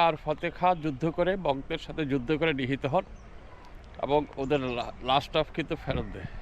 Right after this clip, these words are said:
হ্যাঁ, আমি বিস্তারিত আরও কিছু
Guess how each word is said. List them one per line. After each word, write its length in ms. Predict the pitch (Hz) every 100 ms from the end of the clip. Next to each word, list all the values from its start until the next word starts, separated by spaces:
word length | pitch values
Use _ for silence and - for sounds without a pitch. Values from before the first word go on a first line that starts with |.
| - - - - - - - - - - - - - -
হ্যাঁ, 280 | 131 151 127 -
আমি 400 | 107 120 139 131
বিস্তারিত 480 | 117 127 160 160 170
আরও 260 | 156 151 156
কিছু 400 | 151 156 147